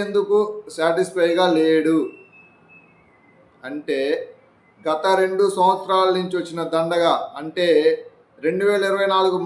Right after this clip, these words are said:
మార్చిలో వచ్చిన పంట, రెండు వేల ఇరవై ఐదు మార్చిలో వచ్చిన పంట, ఈ రెండు పంటలకి వచ్చిన నష్టానికి రెండు వేల ఇరవై ఐదు జూన్లో మిరప తోటలైతే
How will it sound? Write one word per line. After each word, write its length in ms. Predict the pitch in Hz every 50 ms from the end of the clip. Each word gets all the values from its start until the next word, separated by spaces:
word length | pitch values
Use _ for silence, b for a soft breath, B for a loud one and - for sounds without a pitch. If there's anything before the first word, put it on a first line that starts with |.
| 170
మార్చిలో 460 | 165 175 190 - - 196 190 196 196 190 180 175
వచ్చిన 220 | 175 - 180 180 175 180 175 175
పంట, 260 | 160 165 170 165 185 185 185 180 - - - - _ - 160
రెండు 180 | 147 160 175 185 190
వేల 120 | 190 190 185 180 180
ఇరవై 180 | 185 185 185 185 180
ఐదు 120 | 180 180 170 156 156
మార్చిలో 340 | 160 165 165 165 165 175 175 170 170
వచ్చిన 200 | 170 160 156 156 147 147 - -
పంట, 240 | 147 147 147 147 - 170 156 - - - - 147 143
ఈ 40 | 147 139 143
రెండు 220 | 147 160 160 190 185 185 190
పంటలకి 640 | 185 165 165 165 165 170 170 170 165 165 170 165 156 151 156 147 - _ _ _ _ _ _ _ -
వచ్చిన 400 | 139 147 147 - - 190 185 196 190 170 156 147 143
నష్టానికి 840 | 147 147 147 - - - 202 202 202 202 202 202 190 196 190 185 165 165 165 170 170 165 170 - - _ _ _ _ _ _ -
రెండు 180 | 139 147 156 165 180
వేల 120 | 185 180 180
ఇరవై 200 | 175 170 175 180 180 180
ఐదు 120 | 160 170 160 - 123
జూన్లో 360 | 156 170 175 180 170 165 160 160 160 156
మిరప 320 | 147 151 160 156 170 180 175
తోటలైతే 420 | 170 170 170 170 170 160 160 160